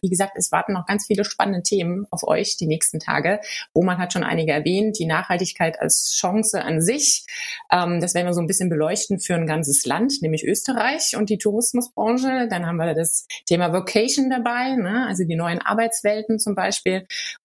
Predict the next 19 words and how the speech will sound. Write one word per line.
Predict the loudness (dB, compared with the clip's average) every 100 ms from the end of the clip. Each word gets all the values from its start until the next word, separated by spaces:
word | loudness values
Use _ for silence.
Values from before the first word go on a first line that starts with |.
| -2
Und | 0
dann | 0
haben | 0
wir | -2
auch | 0
das | -2 0
heiße | 0 0
Thema | 0 -2 0
der |
Politik, | -2 0 -2 0 -2 0
ne? | -2 -2 -2 -2
Politik, | -4 -2 -8 -12 _ 0
Pu-, | 2 2
Tourismus | 0 2 2 0
als | -2
politischer | 0 0 2 0 0
Gestalter, | 0 0 0 0
so | 2
rum. | 0 -2